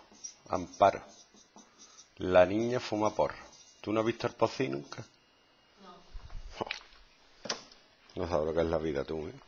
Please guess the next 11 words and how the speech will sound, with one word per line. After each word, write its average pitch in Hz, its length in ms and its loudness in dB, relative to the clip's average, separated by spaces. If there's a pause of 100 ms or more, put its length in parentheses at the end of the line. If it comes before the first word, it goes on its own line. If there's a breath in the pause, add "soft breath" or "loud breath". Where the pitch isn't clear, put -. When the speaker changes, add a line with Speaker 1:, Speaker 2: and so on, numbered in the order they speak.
(160)
Speaker 1:
¿Nunca 87 260 -2
la 98 60 4
has 104 60 2
visto? - 300 -6 (720 loud breath)
Amparo, - 580 0 (300)
la 95 180 0
niña 120 240 0
fuma 117 260 2
porro. - 320 0 (420)
Speaker 2:
No. 190 160 -20 (920)
Speaker 1:
Bueno, 92 240 6